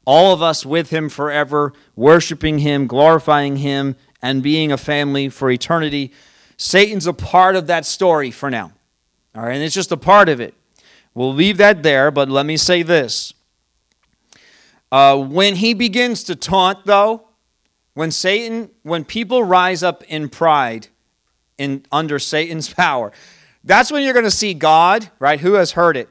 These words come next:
I'm not gonna, you guys, if you know the quotes, there's a famous quote, I'm not gonna say who said it,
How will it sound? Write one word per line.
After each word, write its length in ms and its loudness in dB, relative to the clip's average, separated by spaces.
I'm 160 -8
not 160 -4
gonna, 260 -10
you 160 -12
guys, 300 -2
if 100 -12
you 100 -8
know 200 -2
the 100 -8
quotes, 600 -4
there's 180 -8
a 80 -10
famous 400 -6
quote, 200 0
I'm 60 -8
not 140 -4
gonna 160 -8
say 240 -6
who 140 -12
said 260 -6
it, 180 -10